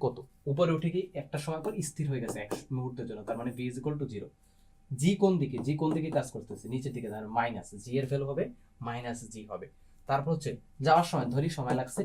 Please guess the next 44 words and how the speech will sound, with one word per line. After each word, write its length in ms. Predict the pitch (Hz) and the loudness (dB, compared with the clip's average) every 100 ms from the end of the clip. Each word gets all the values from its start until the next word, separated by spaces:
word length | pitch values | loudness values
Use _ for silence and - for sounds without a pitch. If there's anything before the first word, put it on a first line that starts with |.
| - | -4
টি 80 | 131 | -6
ওয়ান। 140 | 101 - - - - | -6 -6 -12 -8 -2
এখন 120 | 151 165 | 4 4
আমাদের 200 | 175 196 | 6 6
কাছে 140 | 190 185 160 | 4 2 0
কি 60 | 175 | 0
কি 60 | 185 156 | 4 4
ডেটা 200 | 143 143 | 6 4
আছে? 140 | 135 220 247 - | 2 -2 -4 -12
আমাদের 200 | - 135 143 | -2 2 2
কাছে 140 | 143 143 - | 2 -2 -2
টি 100 | 196 190 - | 0 2 0
আছে, 160 | - - 160 | -4 -6 0
ইউ 100 | 165 151 | 4 4
আছে, 120 | - 120 | 4 -4
ভি 100 | 135 151 | 0 0
আছে 120 | 147 170 | 0 0
এবং 100 | 151 127 | 0 -2
জি 80 | 131 123 | 0 0
আছে। 140 | 113 101 - - - | -2 -10 -18 -20 -2
সেটাতে 220 | 139 139 156 | 2 2 2
আমরা 120 | 156 147 | 0 2
কোনটা 180 | 139 143 | 2 2
বের, 100 | 143 143 - - | 0 -2 -8 -2
কোন 120 | 156 165 | 0 0
সূত্রটা 300 | - 151 156 160 | -4 -4 -2 0
ইউজ 120 | 147 196 | 0 -2
করব? 120 | 190 - | -4 -4
এইটা। 180 | 104 - - - - | -8 -8 -14 -20 -6
তার 100 | 123 123 | -4 -2
মানে 140 | 131 127 | -2 -4
কত 120 | 139 151 143 | -4 -2 0
দাঁড়ায়? 240 | 131 175 - - - - - | 0 -2 -6 -20 -20 -20 -2
V 20 | 143 147 | 4 4
is 80 | 139 | 2
equal 180 | 135 131 | -2 -2
to, 60 | 190 240 | 0 -2
V 20 | 135 127 | -2 -4
is 80 | - | -2
equal 160 | 127 120 | -4 -4
to 60 | 220 - - - - 143 | -6 -8 -18 -16 -4 0
U 20 | 156 - - | 0 -2 -4
plus 280 | 120 110 - - 120 | 0 0 0 -8 -12
G 40 | 113 | -12